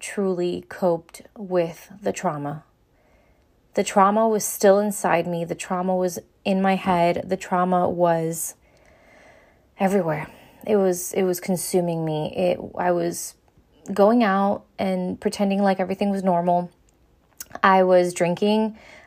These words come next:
I was going out with guys, and I was just like, "Oh, whatever, I'm, I'm okay, I'm past it. I'm, you know, I'm just gonna go on to the next guy and see if I can just move on and hopefully find the man of my dreams." And, but I wasn't ready.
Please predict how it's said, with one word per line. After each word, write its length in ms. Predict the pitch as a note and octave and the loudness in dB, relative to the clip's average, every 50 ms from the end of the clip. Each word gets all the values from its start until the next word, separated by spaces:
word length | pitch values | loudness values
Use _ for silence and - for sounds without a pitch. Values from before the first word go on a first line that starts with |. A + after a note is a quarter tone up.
| _ _ | _ _
I 300 | - G3+ F#3+ F#3 F#3 F#3 | 0 2 4 4 4 4
was 460 | F3+ F3+ F3+ F3+ F3+ F3 F3 E3+ E3 - | 4 4 4 4 4 2 0 -2 -4 -2
going 280 | - F#3 F3 F3+ F#3 | 0 2 2 2 2
out 140 | G3 G#3+ - | 0 0 0
with 160 | A3 G3+ - | 0 0 0
guys, 500 | - F#3 F#3+ G3 G3+ G#3+ A3+ A#3 A3 G3+ | 0 0 2 4 4 4 4 2 2 2
and 140 | G3 F3+ F3+ | 0 0 0
I 80 | F3 F3+ | 0 -2
was 160 | F3+ F3+ - | -4 -4 -6
just 140 | F#3+ - - | -6 -4 -4
like, 140 | A#3 A#3 | -2 2
"Oh, 100 | - F4 | 2 2
whatever, 420 | E4+ D4 C#4+ C4+ C4+ C4 B3+ A#3+ A#3 | 2 2 4 4 2 2 2 0 0
I'm, 240 | A#3 A#3 A#3+ A#3+ - | 0 0 0 0 0
I'm 160 | A3+ A#3 B3 | 0 0 0
okay, 280 | B3 - A#3 A3+ A3 G#3+ | 0 0 0 0 2 2
I'm 160 | G#3+ A3 G#3+ | 2 0 -2
past 420 | A3 - A3 G#3+ G3+ - - - | 0 0 2 2 2 0 -2 0
it. 160 | A3 G#3+ G#3+ G#3 | 2 2 4 4
I'm, 220 | - G3 F#3+ F#3 - - - - - _ | 2 2 0 -2 -6 -14 -20 -20 -18 _
you 100 | - A3+ | -2 0
know, 80 | G#3+ G3+ | 2 2
I'm 120 | G3 G3+ | 2 0
just 140 | G3+ G#3 - | -2 -4 -2
gonna 240 | - G#3 G3 F#3+ F#3+ - - - - _ - | 0 0 0 0 0 -4 -12 -20 -20 _ 0
go 140 | - A3+ | 4 6
on 160 | A3+ A3+ A#3 A#3 | 6 6 4 2
to 100 | - A3+ | 0 0
the 80 | G#3 G#3 | 2 2
next 240 | G#3 G#3 - - | 2 0 -2 0
guy 340 | - A3+ G#3+ G#3 G3+ G3 G3 | 0 2 4 4 6 6 6
and 300 | G3 G3 F#3+ F#3 F#3 F3+ | 6 4 4 2 0 -4
see 180 | - - G#3+ G#3 | -4 -2 -2 -2
if 140 | G3+ - G3+ | 0 0 -4
I 80 | G3 | -4
can 140 | - G#3 F#3+ | -2 -4 -6
just 200 | - G3 - - | -6 -6 -4 0
move 200 | G#3 G#3+ G#3+ G3+ | 2 4 4 4
on 300 | G#3 G3 G3 G3 G3+ G3 | 2 2 2 0 0 -2
and 160 | F3+ E3+ E3 - - - - - _ | -2 -4 -6 -10 -14 -20 -20 -20 _
hopefully 460 | - A#3 A3 - - - G#3+ G#3+ G#3+ | 2 2 2 4 2 4 4 4 4
find 280 | G#3 - G#3 G#3 G#3 G3+ | 4 4 4 4 4 4
the 60 | G3 | 4
man 180 | F#3 G3 G#3 | 4 4 4
of 60 | G#3 G3+ | 4 4
my 160 | G3+ G3+ G#3 | 2 0 0
dreams." 460 | G3+ G3 F#3+ F#3+ F#3 F#3+ G3 F#3 - | 0 0 0 0 2 0 0 0 -2
And, 160 | F3+ E3+ D#3+ - - - - - - _ _ _ _ _ _ _ _ _ _ _ _ _ | -2 -4 -4 -8 -14 -20 -20 -20 -20 _ _ _ _ _ _ _ _ _ _ _ _ _
but 120 | - G#3+ G#3 | -4 -2 0
I 100 | G#3 G3 | 0 0
wasn't 360 | G3 G3 G3 F#3 G#3 G3+ F3 | 0 -2 -2 -2 -4 -4 -6
ready. 480 | F#3+ F3+ F3+ F3+ F3 F3 E3+ E3+ - | -6 -6 -6 -6 -8 -8 -10 -10 -12